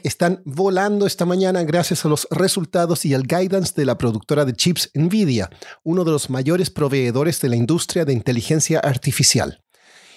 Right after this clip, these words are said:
Nvidia dijo que aumentará el suministro de chips con gran urgencia para satisfacer la creciente demanda. Sus acciones subían un ocho por ciento en el premercado.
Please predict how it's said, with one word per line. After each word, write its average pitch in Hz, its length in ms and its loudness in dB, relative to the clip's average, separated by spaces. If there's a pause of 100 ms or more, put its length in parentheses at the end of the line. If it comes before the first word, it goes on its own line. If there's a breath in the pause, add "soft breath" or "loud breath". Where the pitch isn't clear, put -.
(140 loud breath)
Nvidia 214 460 2
dijo 208 300 0
que 196 120 0
aumentará 160 640 0
el 156 100 0
suministro 160 560 0
de 139 120 0
chips - 320 0
con 135 220 0
gran 185 340 0
urgencia 151 760 -2 (200 soft breath)
para 139 180 0
satisfacer 127 760 0
la 147 200 0
creciente 135 600 0
demanda. 113 540 -2
Sus - 240 2
acciones 170 440 0
subían 165 460 0
un 131 240 -2
ocho 196 300 -2
por 175 140 -2
ciento 156 480 0
en 131 120 2
el 120 140 0
premercado. 110 680 -4